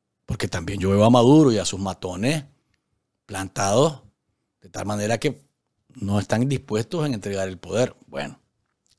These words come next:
¿algo está pasando en el subterráneo? Algo está pasando, indudablemente que sí. Vamos a ver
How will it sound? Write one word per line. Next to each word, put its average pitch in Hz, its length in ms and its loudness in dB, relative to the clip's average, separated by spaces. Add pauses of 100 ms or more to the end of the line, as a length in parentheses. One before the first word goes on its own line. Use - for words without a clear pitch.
(120)
¿algo 143 360 4
está 151 220 -2
pasando 170 680 0
en 127 100 -2
el 120 80 -2
subterráneo? 143 720 4
Algo - 240 -14
está 131 200 -10
pasando, 151 600 -6
indudablemente 107 800 -4
que 98 120 -10
sí. - 180 -10 (280)
Vamos 113 260 4
a 98 80 4
ver 104 220 2